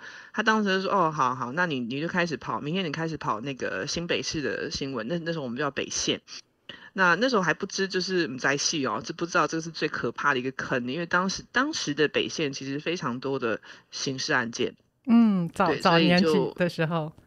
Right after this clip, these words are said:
Speaker 1: 对，早，早年的时候，然后我就不晓得嘛，不晓得原来被就丢坑甩锅到一个这么可怕的地方。我说：“哦，好，我知道，好，那我明天就开始。”那后来我才，我们熟了之后，我才听这个，这个长官讲说，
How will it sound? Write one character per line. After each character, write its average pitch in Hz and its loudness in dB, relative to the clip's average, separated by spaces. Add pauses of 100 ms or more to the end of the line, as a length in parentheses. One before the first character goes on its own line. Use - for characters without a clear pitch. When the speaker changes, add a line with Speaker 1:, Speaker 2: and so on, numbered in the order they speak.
(320)
Speaker 1:
对， 131 0
早， 135 -2
早 127 0
年 135 -4
的 160 -2
时 151 -2
候， 117 -6
然 127 -4
后 180 2 (420)
我 151 4
就 247 0
不 339 2
晓 180 4
得 113 -2
嘛， 139 2
不 - -4
晓 147 2
得 131 2
原 143 0
来 147 6
被 160 0
就 165 -6 (120)
丢 165 0
坑 147 -2
甩 120 -2
锅 151 -4
到 151 0
一 135 0
个 135 2
这 139 -6
么 147 -6
可 - -2
怕 131 0
的 120 0
地 117 -8
方。 - -4 (440)
我 170 2
说 208 4
：“哦， 170 4
好， 131 0
我 131 -6
知 - -10
道， 143 2
好， 120 -4
那 156 -4
我 143 -2
明 135 -4
天 139 -4
就 139 -6
开 131 -4
始。” - -6 (320)
那 202 2
后 320 2
来 170 6
我 147 4
才， 160 2
我 143 -6
们 170 -2
熟 143 2
了 190 2
之 196 -2
后， 190 0
我 127 0
才 131 -4
听 156 -6
这 160 -6
个， 117 -2
这 165 -4
个 135 0
长 104 -6
官 143 -2
讲 - -4
说， 123 -4